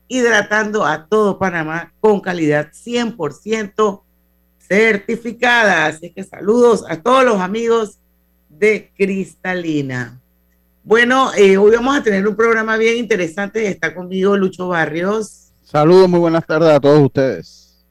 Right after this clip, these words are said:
Speaker 1: Y está Roberto Antonio Díaz desde los controles de Omega Estéreo.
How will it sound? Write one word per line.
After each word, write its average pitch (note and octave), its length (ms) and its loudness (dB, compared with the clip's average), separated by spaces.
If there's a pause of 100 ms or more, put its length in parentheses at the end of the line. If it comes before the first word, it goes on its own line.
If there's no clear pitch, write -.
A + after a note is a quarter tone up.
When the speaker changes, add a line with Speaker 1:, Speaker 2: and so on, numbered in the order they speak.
Speaker 1:
Y G#3 200 0
está F3+ 260 -2
Roberto G3 400 -2
Antonio F#3 400 -8
Díaz F3 320 -2
desde G#3 240 0
los F#3 220 -4 (160)
controles F3 440 -4
de E3+ 80 -8
Omega D3 280 -10
Estéreo. F3 680 -6